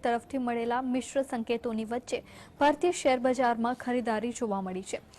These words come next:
આઈ ટી કંપનીઓના શેર તરફથી માર્કેટમાં જોરદાર સપોર્ટ મળ્યો છે, જેના પગલે સેન્સેક્સ અને નિફ્ટીમાં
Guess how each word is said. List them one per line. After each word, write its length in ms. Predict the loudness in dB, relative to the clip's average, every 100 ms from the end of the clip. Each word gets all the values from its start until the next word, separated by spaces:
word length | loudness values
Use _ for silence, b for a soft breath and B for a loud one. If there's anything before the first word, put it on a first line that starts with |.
| B B B
આઈ 160 | 4
ટી 120 | 6 2
કંપનીઓના 560 | 2 0 -2 0 0
શેર 280 | 0 -2 -2 0
તરફથી 380 | -2 -2 -4
માર્કેટમાં 680 | -2 0 0 -2 -2 -2 -2
જોરદાર 460 | -2 -2 -2 -2 -4 -4
સપોર્ટ 300 | -2 -2 -4
મળ્યો 220 | -4 -4
છે, 220 | -4 -6 -4
જેના 260 | -4 -4
પગલે 300 | -4 -4 -6
સેન્સેક્સ 580 | -4 -6 -6 -6 -6 -6
અને 160 | -4 -2
નિફ્ટીમાં 560 | -4 -4 -8 -6 -8